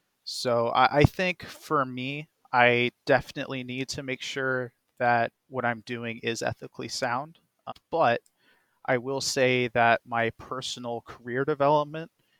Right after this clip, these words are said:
in some cases may supersede that obligation,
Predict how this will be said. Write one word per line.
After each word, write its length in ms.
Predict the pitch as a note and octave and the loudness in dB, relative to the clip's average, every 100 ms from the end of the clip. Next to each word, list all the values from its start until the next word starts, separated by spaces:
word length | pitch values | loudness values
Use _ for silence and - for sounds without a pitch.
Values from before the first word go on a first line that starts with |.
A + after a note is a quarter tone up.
| _ | _
in 180 | B2 A#2 | -6 -4
some 320 | - A#2 B2 | -2 -2 -2
cases 540 | - B2 A#2 - A#2+ G#2+ | -6 -4 -4 -4 -8 -14
may 580 | A2+ A2 A2 A2 G#2+ G#2 | -16 -2 0 2 -2 -6
supersede 800 | - - A#2+ - - - A#2 E3 G3 - _ - _ _ | -8 -10 -10 -12 -10 -8 -8 -10 -12 -20 _ -20 _ _
that 180 | C3 B2 | 2 2
obligation, 800 | A2+ A#2+ A#2+ A#2 B2+ - A3 A3 | 2 0 -4 -6 -8 -8 -12 -16